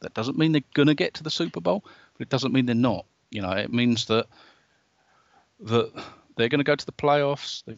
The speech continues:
probably gonna go deep into the playoffs, and that, that door will hopefully open.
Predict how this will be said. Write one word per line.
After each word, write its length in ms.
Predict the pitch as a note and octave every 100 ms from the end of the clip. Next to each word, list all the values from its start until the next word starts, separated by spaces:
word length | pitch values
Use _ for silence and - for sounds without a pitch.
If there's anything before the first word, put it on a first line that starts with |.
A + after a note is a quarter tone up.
| - -
probably 240 | A2+ C3
gonna 160 | C3+ C3+
go 140 | C3
deep 260 | C#3 C3+ B2+
into 160 | -
the 80 | -
playoffs, 460 | - B2 B2 A#2+ A2
and 120 | G#2+
that, 120 | A2 _ -
that 260 | - B2+ B2
door 200 | B2 A#2
will 140 | G#2
hopefully 400 | A#2+ A2 G2+ G2+
open. 340 | F#2+ F#2 E2